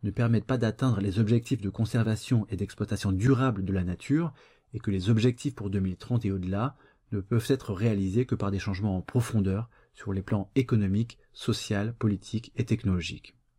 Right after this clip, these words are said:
Si l'on revient aux autorités politiques, nous observons un peu la même chose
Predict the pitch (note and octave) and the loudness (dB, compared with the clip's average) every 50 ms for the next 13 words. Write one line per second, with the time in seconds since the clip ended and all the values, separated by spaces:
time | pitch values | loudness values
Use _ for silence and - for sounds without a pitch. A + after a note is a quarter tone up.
0 | _ _ _ _ _ _ _ _ - - A#2 A#2 A2 G2+ F#2+ C#3+ D3 C#3 D#3 F3 | _ _ _ _ _ _ _ _ -2 2 4 4 4 4 4 2 2 2 2 0
1 | E3 C#3 A2 G2 G#2+ F#2 G#2+ F#2+ G2+ G2 - G2+ F#2 - - F2+ F#2 - - E3+ | 0 0 0 -2 -2 -4 -4 -4 -4 -6 -8 -10 -12 -10 -12 -12 -12 -6 -4 -4
2 | F3 F3 - _ _ - _ _ _ _ - G#2+ F#2 G#2+ A2 - - - A2+ G#2+ | -4 -4 -8 _ _ -20 _ _ _ _ -10 -6 -2 -2 -2 -2 -2 -2 -2 0
3 | B2 C3+ A#2+ A2 G2+ - C3 A2 F#2+ F#2+ F2+ G2 G2+ G2 G2+ - - C#3+ D3 E3 | 2 2 2 2 2 2 2 2 2 0 -2 -2 -2 -2 -2 -2 -2 0 0 0
4 | D#3+ | -2